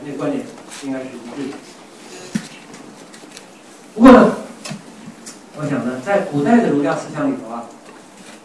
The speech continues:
对智的理解里头，最重要的恐怕还是孟子的思想。啊，孟子对智的解释，就是是非之心，智也。啊，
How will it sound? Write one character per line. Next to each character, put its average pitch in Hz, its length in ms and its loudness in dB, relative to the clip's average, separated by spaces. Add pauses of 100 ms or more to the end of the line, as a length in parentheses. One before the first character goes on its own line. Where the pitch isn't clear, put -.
(340)
对 196 160 6
智 277 400 6
的 131 180 0
理 123 140 -6
解 - 140 -8
里 - 100 -10
头， - 440 -16 (520)
最 302 180 10
重 185 140 6
要 185 80 8
的 - 220 4 (120)
恐 131 100 -6
怕 - 120 -4
还 - 280 -8
是 180 200 -4
孟 247 280 8
子 - 60 0
的 - 160 -8
思 - 80 -10 (100)
想。 - 80 -4 (1120)
啊， - 40 -18 (120)
孟 262 200 12
子 - 180 0
对 - 120 -8
智 - 160 -12
的 - 60 -14
解 - 280 -16
释， - 60 -16 (1080)
就 127 80 -8
是 - 60 -8 (580)
是 190 300 2
非 180 180 8
之 170 80 2
心， 170 300 -4 (720)
智 170 120 -4
也。 131 60 0 (1400)
啊， 117 140 -10